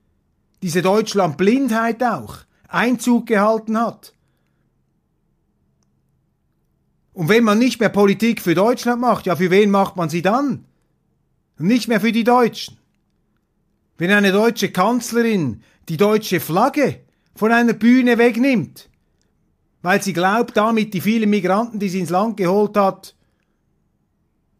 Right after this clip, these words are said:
nicht mehr zu provozieren. Wenn quasi an die, an das patriotische Selbstbewusstsein, nicht das überschießende, arrogante, deutschtümelnde,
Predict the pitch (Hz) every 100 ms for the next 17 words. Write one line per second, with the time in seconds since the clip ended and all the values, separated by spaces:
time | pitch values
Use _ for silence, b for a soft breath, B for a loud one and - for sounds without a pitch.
0 | _ 185 226 220 202 196 180 196 185 170
1 | - 247 320 262 139 - _ _ _ _
2 | _ _ _ _ _ _ _ 185 208 190
3 | 208 214 202 196 190 190 185 190 180 143
4 | - _ _ _ _ _ _ _ _ 185
5 | 185 175 - 202 190 175 175 214 254 233
6 | - 190 165 220 214 - 233 240 254 -
7 | - 247 160 240 240 277 269 233 - 233
8 | 262 269 - 226 233 233 226 208 208 262
9 | 240 247 226 190 b b b b b b
10 | b _ 208 262 240 - 226 254 247 240
11 | 226 220 226 196